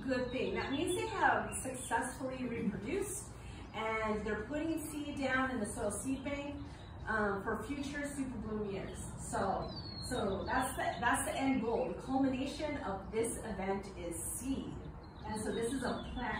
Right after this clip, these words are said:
a monkey flower and fruit. Um, I went to see that Red Rock Canyon monkey flower this weekend. They've almost lost all their flowers, but they're headed into fruit. So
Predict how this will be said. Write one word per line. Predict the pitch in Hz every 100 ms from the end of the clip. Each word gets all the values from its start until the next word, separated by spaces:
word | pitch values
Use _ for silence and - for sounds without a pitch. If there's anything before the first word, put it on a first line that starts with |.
| 190
a | 226
monkey | 262 254
flower | 233 202 - 170
and | 175 -
fruit. | 247 269 330 - - - - - 185
Um, | 185 175 165 170
I |
went | 196 226
to | 262
see | 254 254
that | 220 196 196
Red | 202 208
Rock | 190 -
Canyon | 226 202 190
monkey | 208 226
flower | - 202 196 190
this | 180 247
weekend. | 254 302 294 294 285 - - - - - -
They've | 202 208
almost | 240 262 269 254
lost | 226 233 269
all | 247 269
their | 277 -
flowers, | 220 214 208 208 214 214 - - - -
but | 196
they're | 190
headed | 190 226 214 214 202
into | 196 196
fruit. | 180 208 160 -
So | - 202 - 320